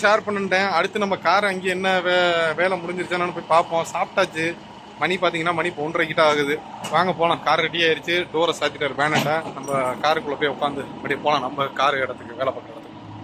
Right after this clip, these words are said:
கைஸ், இது பார்த்தீங்கன்னா நம்ம ஓனரோட கம்பெனி வண்டி, அங்கே முசாமிலேருந்து இங்கே எடுத்துகிட்டு வந்திருக்காங்க நம்ம முதீர். நம்ம முதீர் தான், நான் சும்மா தாங்க இருப்பாருன்னு நினைச்சேன், ஆனா போல அலை அலைஞ்சிக்கிட்டு இருக்காருங்க, ஒவ்வொரு இடத்துக்கும் ஒவ்வொரு வண்டிக்கு.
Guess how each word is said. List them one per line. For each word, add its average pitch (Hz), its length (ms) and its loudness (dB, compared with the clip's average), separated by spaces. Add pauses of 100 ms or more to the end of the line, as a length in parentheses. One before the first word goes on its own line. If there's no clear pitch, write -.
(260)
கைஸ், 151 280 2
இது 123 160 0
பார்த்தீங்கன்னா 156 440 2
நம்ம 131 120 0 (120)
ஓனரோட 151 280 4 (140)
கம்பெனி 151 320 2
வண்டி, 120 260 0 (360)
அங்கே 127 140 -4 (120)
முசாமிலேருந்து 151 500 2
இங்கே 139 120 2
எடுத்துகிட்டு 143 280 2
வந்திருக்காங்க 117 460 -2 (340)
நம்ம 120 140 -4 (120)
முதீர். 135 380 2 (680)
நம்ம 208 120 2 (160)
முதீர் 233 340 4 (140)
தான், 240 160 4 (100)
நான் 226 300 6
சும்மா 294 280 4 (120)
தாங்க 285 220 4
இருப்பாருன்னு 208 400 4
நினைச்சேன், 165 240 4
ஆனா 185 100 2 (100)
போல 214 200 8
அலை 220 160 10
அலைஞ்சிக்கிட்டு 180 340 4
இருக்காருங்க, 139 300 6
ஒவ்வொரு 156 240 8
இடத்துக்கும் 165 320 4
ஒவ்வொரு 151 180 8
வண்டிக்கு. 147 280 4